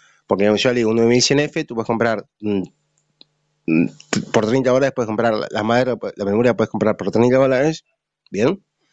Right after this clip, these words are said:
Eh, o sea, por sesenta dólares te puedes comprar ocho gigas de memoria, y con, en el otro lado, por el lado de,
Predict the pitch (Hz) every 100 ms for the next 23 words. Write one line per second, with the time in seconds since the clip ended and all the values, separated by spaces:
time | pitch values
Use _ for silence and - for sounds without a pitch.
0 | _ _ _ _ _ - _ _ _ -
1 | 110 104 101 - 110 - 113 - - 131
2 | 131 127 135 135 123 113 107 107 107 -
3 | 104 - - 113 110 123 139 143 - _
4 | _ _ _ _ _ _ _ _ _ -
5 | 113 - 123 123 120 117 117 110 95 107
6 | 110 117 127 139 139 104 101 117 117